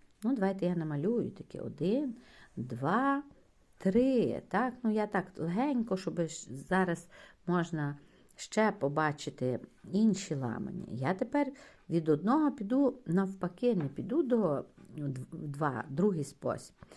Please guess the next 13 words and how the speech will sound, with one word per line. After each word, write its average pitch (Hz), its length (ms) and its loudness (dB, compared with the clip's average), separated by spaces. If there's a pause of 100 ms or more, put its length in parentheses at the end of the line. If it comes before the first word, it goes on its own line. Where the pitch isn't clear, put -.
(140)
а 139 100 -4
від 139 160 -2
одинички 175 640 0
піду 147 380 0
до 110 300 -4 (380)
три, 135 1040 0 (880)
піду 180 300 2
до 135 220 0
чотири 135 1500 0 (240)
і 160 100 -2
тоді 190 400 -2
піду 233 500 -2
до 196 400 0